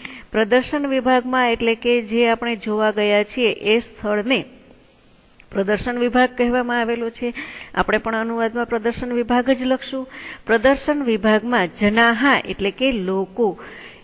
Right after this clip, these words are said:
એકમ એટલે એક, ચલચિત્રમ એટલે કે ચિત્ર ચાલતું હોય એવા દ્રશ્યો બતાવવામાં આવે, જે તમે movie જુઓ છો એને પણ ચલચિત્ર જ કહેવાય છે. તો આની અંદર પણ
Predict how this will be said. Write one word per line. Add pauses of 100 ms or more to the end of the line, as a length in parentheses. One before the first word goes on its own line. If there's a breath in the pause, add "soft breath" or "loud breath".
એકમ
એટલે
એક,
ચલચિત્રમ
એટલે
કે
ચિત્ર
ચાલતું
હોય
એવા
દ્રશ્યો
બતાવવામાં
આવે,
જે
તમે
movie
જુઓ
છો
એને
પણ
ચલચિત્ર
જ (120)
કહેવાય
છે. (320 loud breath)
તો
આની
અંદર
પણ